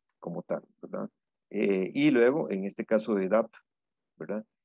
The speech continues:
Y si lo hacemos en casa, tasa variable, entonces obviamente los lotes que tienen más se les va a aplicar un poquito menos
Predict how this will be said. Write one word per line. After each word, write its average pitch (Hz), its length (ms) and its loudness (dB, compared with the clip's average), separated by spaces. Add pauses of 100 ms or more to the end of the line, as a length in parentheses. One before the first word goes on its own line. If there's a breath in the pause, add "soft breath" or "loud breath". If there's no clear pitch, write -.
(140)
Y 143 300 2
si 123 120 -6
lo 104 80 2
hacemos 120 320 -2
en 127 100 -4
casa, 131 380 0
tasa 123 280 0
variable, 135 380 4
entonces 113 460 -12
obviamente 117 580 0
los 107 160 0
lotes 120 460 0
que 104 80 -8
tienen 123 340 -4
más 131 440 -2 (320)
se 110 100 -4
les 92 100 -4
va 104 60 0
a 95 40 -2
aplicar 113 300 0
un 117 100 -4
poquito - 360 -6
menos 107 680 -2